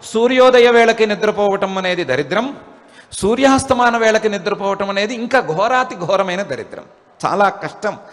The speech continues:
చాలా దరిద్రాన్ని తెచ్చిపెట్టే గుణం అని శాస్త్రాలు ఘోషిస్తూ ఉంటాయి. దాంతో ఈయన పగటిపూట నిద్రపోతున్నారు, అందులోనూ సూర్యాస్తమానం కూడా దగ్గరకు వస్తోంది, ఈయన లేవటం లేదు అని ఈవిడ కొంచెం కంగారు పడింది.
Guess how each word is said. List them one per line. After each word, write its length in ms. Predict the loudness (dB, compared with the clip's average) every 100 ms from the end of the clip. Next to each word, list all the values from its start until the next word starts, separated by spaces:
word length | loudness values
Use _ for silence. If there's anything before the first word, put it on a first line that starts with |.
| -20 -16 -2
చాలా 480 | 2 2 2 -4 -14 -2
దరిద్రాన్ని 640 | 2 2 4 4 4 2
తెచ్చిపెట్టే 560 | -2 -4 -4 -8 -4 -4
గుణం 420 | -4 -6 -6 -10 -12
అని 340 | -10 -10 -12 -18 -4
శాస్త్రాలు 480 | -2 0 0 0 2
ఘోషిస్తూ 460 | 0 0 -6 -10
ఉంటాయి. 320 | -12 -12 -18 -20 _ _ _ _ _ _ _
దాంతో 680 | 0 0 0 0 2 2 -2 -10 -20 -14 -4
ఈయన 180 | -2 0
పగటిపూట 540 | -2 -2 -2 -2 -2
నిద్రపోతున్నారు, 960 | -4 -6 -6 -6 -8 -6 -4 -4 -2 -2
అందులోనూ 680 | 0 2 2 2 2 0
సూర్యాస్తమానం 800 | -2 0 4 2 2 0 -2 -2
కూడా 140 | -4 -4
దగ్గరకు 360 | -4 -6 -6
వస్తోంది, 680 | -8 -8 -10 -8 -8 -8 -12 -16 -6
ఈయన 440 | -2 0 0 -2 -8 -2
లేవటం 520 | 2 4 2 0 -2
లేదు 440 | -2 -2 -4 -4
అని 120 | -4 -2
ఈవిడ 120 | -2
కొంచెం 320 | -6 -12 -12
కంగారు 380 | -10 -4 -4 -4
పడింది. 400 | -8 -12 -20